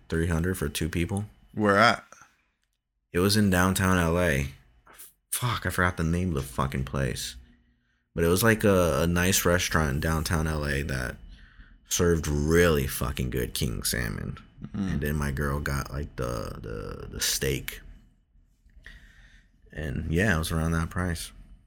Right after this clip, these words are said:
Speaker 2: Mm.
Speaker 1: With drinks. I think we had, like, two martinis each.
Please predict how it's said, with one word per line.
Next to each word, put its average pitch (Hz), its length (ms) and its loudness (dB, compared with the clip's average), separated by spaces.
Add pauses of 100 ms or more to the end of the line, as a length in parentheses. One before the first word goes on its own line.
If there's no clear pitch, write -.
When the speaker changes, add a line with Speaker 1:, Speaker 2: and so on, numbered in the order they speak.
(300)
Speaker 2:
Mm. 101 300 -2 (640)
Speaker 1:
With 78 160 -6
drinks. 80 600 -4 (760)
I - 60 -6
think 78 160 -4
we 71 100 -2
had, 85 200 0
like, 67 220 -2 (280)
two 80 200 -4
martinis 71 640 -2
each. - 440 -6